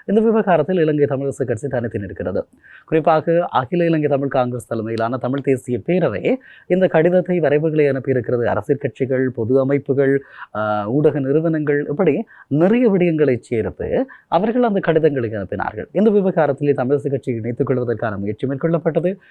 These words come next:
அவர்களுக்கு கடித வரைவு காண்பிக்கப்பட்டது. ஆனால் அவர்கள் அதில் கையெழுத்திடுவதற்கு தயாராக இருக்கவில்லை.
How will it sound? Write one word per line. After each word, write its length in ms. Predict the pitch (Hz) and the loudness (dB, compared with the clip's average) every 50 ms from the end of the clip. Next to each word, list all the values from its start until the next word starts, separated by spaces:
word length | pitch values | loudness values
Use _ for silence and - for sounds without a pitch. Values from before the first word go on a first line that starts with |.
| - - - - | -20 -18 -8 -4
அவர்களுக்கு 440 | - 165 165 170 165 156 - - 147 | 0 0 2 2 2 0 0 -2 -2
கடித 280 | - 123 107 113 120 | -2 -2 -2 0 0
வரைவு 300 | 123 131 139 147 147 151 - | 0 2 2 2 0 0 0
காண்பிக்கப்பட்டது. 640 | 160 160 165 160 151 - 165 147 165 147 160 170 180 | 0 0 0 -2 -4 -4 -4 -4 -2 0 0 0 0
ஆனால் 260 | - 165 175 185 196 | 0 -2 -2 0 0
அவர்கள் 280 | 214 202 185 175 180 180 | 0 0 0 0 0 0
அதில் 220 | 170 151 147 147 131 - | 2 2 2 0 0 0
கையெழுத்திடுவதற்கு 760 | 135 139 151 160 160 160 143 127 120 117 110 110 110 - - | -2 0 0 0 -2 -2 -4 -4 -4 -4 -6 -8 -8 -8 -6
தயாராக 360 | - 113 107 101 101 98 - - | -4 -4 -2 0 -2 -2 -4 -4
இருக்கவில்லை. 440 | 90 92 82 - 90 87 - - | -8 -8 -8 -8 -10 -8 -10 -10